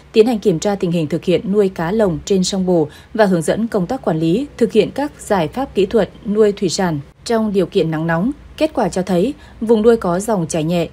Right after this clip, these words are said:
cá nuôi phát triển bình thường, một số lồng xảy ra hiện tượng cá chết, hao hụt trong quá trình san thưa, di chuyển nhưng chưa phát hiện bệnh lý. Tuy nhiên, thời tiết nắng nóng còn kéo dài, các cán bộ kỹ thuật tiếp tục khuyến cáo người nuôi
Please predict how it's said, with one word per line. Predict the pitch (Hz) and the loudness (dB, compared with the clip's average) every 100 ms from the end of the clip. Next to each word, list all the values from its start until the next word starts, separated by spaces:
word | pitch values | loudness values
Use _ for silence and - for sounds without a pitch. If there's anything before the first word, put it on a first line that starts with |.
| - - | -10 -6
cá | 202 | -2
nuôi | 208 220 | 2 2
phát | 294 302 | 0 0
triển | 226 165 | 0 2
bình | 160 | 0
thường, | 185 180 156 - - - | 2 2 2 -4 -8 4
một | 220 | 4
số | 190 185 | 4 2
lồng | 220 | 2
xảy | 185 180 | 0 -2
ra | 151 | 0
hiện | 185 170 | 0 0
tượng | 165 156 | 0 -2
cá | 160 151 | -2 -6
chết, | 143 269 302 - - | -2 -4 -4 -12 -8
hao | 262 | -2
hụt | 233 185 | 0 0
trong | - 202 | 0 -2
quá | 190 160 | -2 -4
trình | 214 180 | -2 -2
san | - 196 | -2 -4
thưa, | 190 208 196 190 - - | 2 4 2 -2 -14 -6
di | 226 226 | -2 -2
chuyển | 226 202 147 - | 2 2 2 -4
nhưng | 220 214 202 | 0 0 0
chưa | 190 190 | 0 0
phát | 185 277 | 0 0
hiện | 214 165 | 0 0
bệnh | 160 160 | -2 0
lý. | 165 269 - - - | 0 0 -4 -18 -2
Tuy | 277 | 2
nhiên, | 262 262 | 4 4
thời | 240 202 | 4 2
tiết | 156 277 | 0 -2
nắng | 208 165 | -2 -2
nóng | 160 175 | 0 -2
còn | 226 190 151 | -2 -2 -2
kéo | 160 170 | -4 0
dài, | 208 185 151 - - - | 2 2 0 -8 -14 -6
các | 311 | -2
cán | 190 | 0
bộ | 208 | 2
kỹ | - 190 | 2 0
thuật | 190 226 170 - | 0 0 -2 -4
tiếp | 294 | -4
tục | 196 | -4
khuyến | 185 160 | -2 -2
cáo | 151 165 | -2 -2
người | 220 196 | 0 0
nuôi | 165 208 202 | 4 4 2